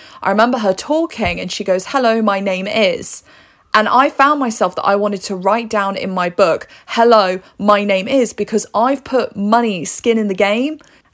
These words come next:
and I took a whole new level of responsibility for myself. And because I had dedicated this money, I was more likely to show up. If you don't put money on the table, then you have no reason to be there. You haven't,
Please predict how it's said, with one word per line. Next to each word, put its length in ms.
and 240
I 140
took 580
a 60
whole 260
new 180
level 300
of 100
responsibility 720
for 140
myself. 640
And 120
because 280
I 120
had 220
dedicated 480
this 180
money, 560
I 160
was 180
more 200
likely 340
to 80
show 300
up. 260
If 100
you 160
don't 420
put 260
money 260
on 80
the 80
table, 520
then 360
you 140
have 400
no 220
reason 600
to 120
be 200
there. 160
You 140
haven't, 340